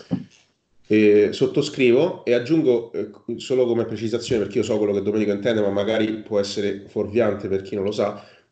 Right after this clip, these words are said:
che quando lui, quando vi dice che gli altri parametri non devono essere modificati, ovviamente si parla di un, eh, s-, un lasso temporale magari mensile.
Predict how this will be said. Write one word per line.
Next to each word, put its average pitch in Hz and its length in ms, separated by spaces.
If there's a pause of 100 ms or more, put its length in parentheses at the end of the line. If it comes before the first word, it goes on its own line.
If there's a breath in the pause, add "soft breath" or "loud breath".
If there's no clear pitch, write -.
(100)
che - 640
quando 127 360
lui, 123 480
quando 113 240
vi 120 60
dice 120 280
che 104 260
gli 107 80
altri 113 200
parametri 127 260
non 104 100
devono 117 180
essere 113 140
modificati, 117 380
ovviamente 110 340
si - 100
parla 104 220
di 101 80
un, 98 160
eh, 98 340
s-, - 280
un 92 280
lasso 113 300
temporale 107 800
magari 104 260
mensile. 101 560